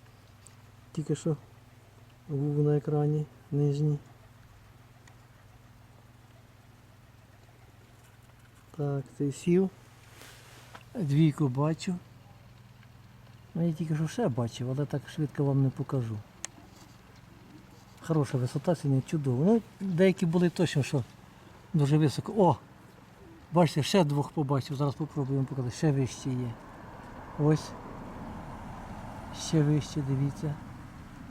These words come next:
Трошки біля нього там те, ось. Це не ті двойка, що я вам показував. Ні, ні, це вище. Вон, бачите, зараз вони, по-моєму, всі мають бути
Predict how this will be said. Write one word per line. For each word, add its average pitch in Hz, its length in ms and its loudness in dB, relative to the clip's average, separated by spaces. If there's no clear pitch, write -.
Трошки 160 520 0
біля 156 280 2
нього 156 240 6
там 147 220 0
те, - 180 0
ось. 180 340 2
Це 180 140 4
не 214 120 8
ті 208 160 2
двойка, 170 420 2
що - 140 -4
я 139 80 4
вам 135 100 2
показував. 127 440 -2
Ні, 147 180 2
ні, 151 240 -2
це 151 80 0
вище. 139 420 -2
Вон, 131 120 0
бачите, 185 220 0
зараз 143 200 0
вони, 147 180 4
по-моєму, 143 380 2
всі 151 200 -4
мають 139 280 0
бути 143 140 -6